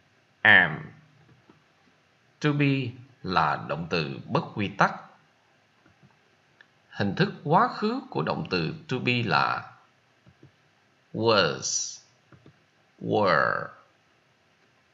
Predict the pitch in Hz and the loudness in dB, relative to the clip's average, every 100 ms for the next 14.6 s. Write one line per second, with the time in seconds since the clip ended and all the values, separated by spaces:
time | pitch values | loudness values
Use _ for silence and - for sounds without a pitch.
0 | _ _ _ _ 110 110 107 80 64 57 | _ _ _ _ -2 4 6 4 0 -6
1 | - - - - _ _ _ _ _ _ | -6 -8 -14 -18 _ _ _ _ _ _
2 | _ - 117 113 95 82 62 50 - - | _ -8 2 4 6 6 4 0 -6 -16
3 | _ _ _ _ _ _ _ _ _ _ | _ _ _ _ _ _ _ _ _ _
4 | _ - _ _ _ _ _ - 139 131 | _ -20 _ _ _ _ _ -2 0 2
5 | 131 123 120 - - 87 78 - - 123 | 2 2 -2 -8 -6 -4 -4 -8 -6 -4
6 | 120 120 117 107 104 196 208 76 78 - | -2 0 0 0 -2 0 2 2 0 -2
7 | 78 67 - 101 107 104 117 107 107 - | -6 -6 -8 -6 -6 -4 -2 -2 -4 -8
8 | - _ - 76 64 - - - _ _ | -16 _ -4 -2 0 -4 -10 -20 _ _
9 | _ - - - - _ _ _ _ - | _ -20 -20 -20 -20 _ _ _ _ -20
10 | _ - _ _ _ _ _ _ - 104 | _ -20 _ _ _ _ _ _ 2 4
11 | 107 104 107 107 78 62 - - - - | 6 2 2 4 4 0 -6 -8 -8 -12
12 | - _ _ _ _ _ _ _ _ _ | -20 _ _ _ _ _ _ _ _ _
13 | _ _ - 120 117 110 104 107 92 71 | _ _ -4 2 4 4 2 4 4 2
14 | 55 - - - - | -4 -8 -10 -12 -16